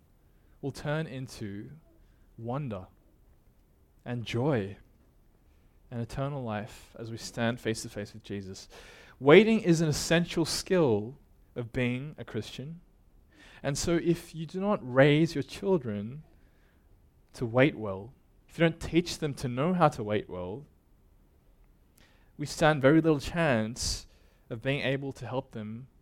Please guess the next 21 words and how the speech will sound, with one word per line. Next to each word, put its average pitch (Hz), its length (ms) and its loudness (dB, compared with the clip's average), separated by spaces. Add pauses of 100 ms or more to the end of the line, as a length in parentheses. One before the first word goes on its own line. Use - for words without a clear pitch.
(180)
become 110 400 -8
disciples. 110 680 -10 (1500)
Disciples 143 520 6
who 143 100 -4
know 139 140 0
how 151 120 4
to 147 80 2
wait 117 340 -4
for - 120 -12
Jesus, 107 600 -12 (240)
disciples 147 520 10
who 160 80 -2
know 147 140 0
how 151 100 6
to 151 80 8
be 143 120 6
patient 143 540 -4
with 143 160 -12
others, 107 600 -4 (1120)
patient 135 400 0
with 123 280 -4